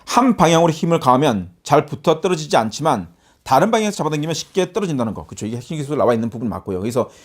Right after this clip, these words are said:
"이 로봇 기술의 핵심은"이라고 돼 있으니까요. 그다음에 이 번, 생체 모박 공학의 개념이라고 되는데 지금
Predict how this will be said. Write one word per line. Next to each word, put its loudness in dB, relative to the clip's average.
"이 2
로봇 4
기술의 0
핵심은"이라고 0
돼 -4
있으니까요. -4
그다음에 2
이 4
번, 2
생체 2
모박 2
공학의 2
개념이라고 0
되는데 2
지금 4